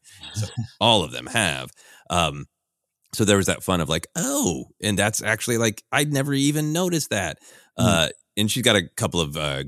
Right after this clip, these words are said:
Speaker 1: great lines flying her N one Starfighter. Uh, there is, uh, you know, the moment where Anakin is, uh,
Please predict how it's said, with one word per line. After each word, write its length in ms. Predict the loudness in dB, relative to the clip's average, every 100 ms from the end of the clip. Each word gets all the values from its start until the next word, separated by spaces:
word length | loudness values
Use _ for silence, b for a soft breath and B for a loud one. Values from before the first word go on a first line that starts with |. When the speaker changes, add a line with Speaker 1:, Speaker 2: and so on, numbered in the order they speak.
| -6
Speaker 1:
great 240 | -4 -4 -2
lines 380 | -2 -2 -8
flying 280 | -4 -4 -4
her 240 | -6 -6 -6
N 200 | -6 -4
one 200 | -6 -8
Starfighter. 680 | -6 -4 -4 -6 -6 -6 -8 -8
Uh, 320 | -6 -6 -8 -12 B B B -6
there 320 | 0 2 2
is, 580 | 2 2 2 0 -2 -6 -4
uh, 360 | -4 -2 -2 -6 -4
you 120 | 0
know, 100 | 0
the 80 | 0
moment 240 | 0 -2
where 120 | -4 -4
Anakin 540 | 0 0 0 -2 -2 -4
is, 520 | -2 0 0 -2 -6 -8
uh, 220 | -8 -8